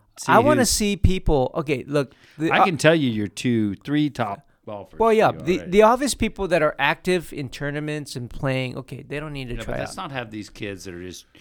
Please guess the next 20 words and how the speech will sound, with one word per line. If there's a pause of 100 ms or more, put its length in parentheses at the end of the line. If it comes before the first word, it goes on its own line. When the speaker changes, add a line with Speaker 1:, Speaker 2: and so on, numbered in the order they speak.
(260)
Speaker 1:
dragging
ass, (420)
freaking. (380)
Speaker 2:
They're
like,
I, (320)
last
year
I
learned
a
lesson. (340)
There
are, (580)
there
are
players
on
the
team